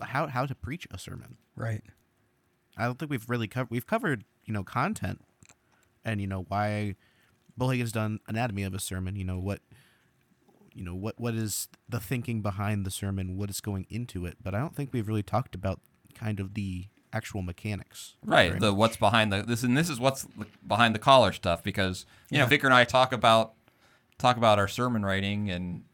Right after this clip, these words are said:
Speaker 3: you know, but we don't really actually show you what's in our heads or what's in my
Speaker 2: Yeah.
Speaker 3: head as we, we talk about it. So, interesting show.
Speaker 2: Yeah. And
Speaker 3: So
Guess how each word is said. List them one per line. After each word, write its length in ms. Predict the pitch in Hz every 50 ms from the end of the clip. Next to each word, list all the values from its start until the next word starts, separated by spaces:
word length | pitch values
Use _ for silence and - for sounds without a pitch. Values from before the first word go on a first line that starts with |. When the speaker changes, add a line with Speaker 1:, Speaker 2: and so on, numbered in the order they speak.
| _ _ -
Speaker 3:
you 140 | - 107
know, 180 | 90 85 87 95
but 140 | 95 113 107
we 140 | 107 110 110
don't 200 | 117 117 117 110
really 260 | 117 117 113 107 98
actually 540 | 101 107 - - - 101 95 90 92 92 - _ _ _ _ _ _
show 220 | - - - 113
you 140 | 117 113 98
what's 220 | 101 104 104 -
in 80 | 110 101
our 80 | 92
heads 540 | - - - 107 104 82 78 76 - - - 80
or 80 | 82 90
what's 200 | 90 95 - -
in 120 | 104 101
my 140 | - 143 143
Speaker 2:
Yeah. 160 | 135 120 110
Speaker 3:
head 220 | 117 107 101 95
as 200 | 95 98 98 92
we, 360 | 95 95 92 90 87 87 87 - _ _ _ _ _ _ _ _ _ _ _ _ _ _ _ -
we 80 | 98 98
talk 260 | - 101 101 104 101
about 200 | 92 67 67 - -
it. 40 | -
So, 280 | - 107 110 113 - - _ -
interesting 460 | - 392 277 208 156 - 135 110 98
show. 380 | - - 113 113 143 175 170 - _ -
Speaker 2:
Yeah. 340 | 202 226 233 185 120 117 110 - _ _ _ _ _ _ -
And 120 | 135 143
Speaker 3:
So 260 | 190 185 165 143 -